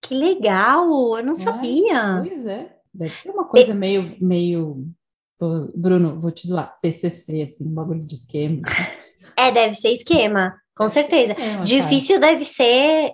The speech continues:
Speaker 1: é, você ser psicóloga na seleção que tá aquele monte de bolsominion, né? Deve ser difícil,
Speaker 2: Deve ser
Speaker 1: imagina.
Speaker 2: difícil, deve ser muito difícil.
Speaker 1: Mas das
Speaker 2: Não go-, não
Speaker 1: meninas deve ser
Speaker 2: gostei.
Speaker 1: legal, hein?
Speaker 2: Das
Speaker 1: Da,
Speaker 2: meninas deve ser
Speaker 1: da
Speaker 2: legal. Eu queria,
Speaker 1: seleção
Speaker 2: eu queria
Speaker 1: brasileira.
Speaker 2: ser psicóloga do atletismo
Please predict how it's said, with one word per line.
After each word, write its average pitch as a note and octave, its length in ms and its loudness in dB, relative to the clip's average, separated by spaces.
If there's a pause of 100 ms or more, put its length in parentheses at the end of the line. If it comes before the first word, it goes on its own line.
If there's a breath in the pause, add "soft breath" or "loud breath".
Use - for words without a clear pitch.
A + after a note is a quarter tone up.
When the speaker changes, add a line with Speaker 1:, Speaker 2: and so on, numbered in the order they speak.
Speaker 1:
é, B3 240 0
você A#3 300 -6
ser B3+ 160 -4
psicóloga A#3 920 0
na A#3+ 60 -2
seleção A#3+ 580 -6
que - 140 -20
tá A#3+ 420 0
aquele A3+ 420 -6
monte A3 180 -4
de A#3 60 -6
bolsominion, A#3+ 720 0
né? F#3 160 -4
Deve F3+ 160 -4
ser - 180 -10
difícil, G3+ 600 -6
Speaker 2:
Deve G3 120 -4
ser A3+ 140 0
Speaker 1:
imagina. G3 180 -4
Speaker 2:
difícil, G3 480 -6
deve D3+ 180 -10
ser E3+ 200 -10
muito D#3 340 -6
difícil. - 560 -12
Speaker 1:
Mas G#3 220 2
das A3 220 4
Speaker 2:
Não G#3+ 80 -4
go-, G#3+ 40 -2
não G3+ 60 0
Speaker 1:
meninas G3+ 300 2
deve A#3 220 2
ser - 140 0
Speaker 2:
gostei. - 20 4
Speaker 1:
legal, B3 600 4
hein? A3+ 280 -4 (200)
Speaker 2:
Das F#3+ 440 2
Speaker 1:
Da, - 0 -
Speaker 2:
meninas F3+ 120 -8
deve E3 120 -10
ser - 140 -14
Speaker 1:
da G3+ 100 4
Speaker 2:
legal. - 20 2
Eu G3+ 80 0
queria, A3+ 180 0
Speaker 1:
seleção C4 220 2
Speaker 2:
eu F#3 80 0
queria B3 220 2
Speaker 1:
brasileira. - 100 -2
Speaker 2:
ser B3+ 120 -2 (180)
psicóloga A3 320 -4
do A3+ 60 -4
atletismo E3+ 800 -10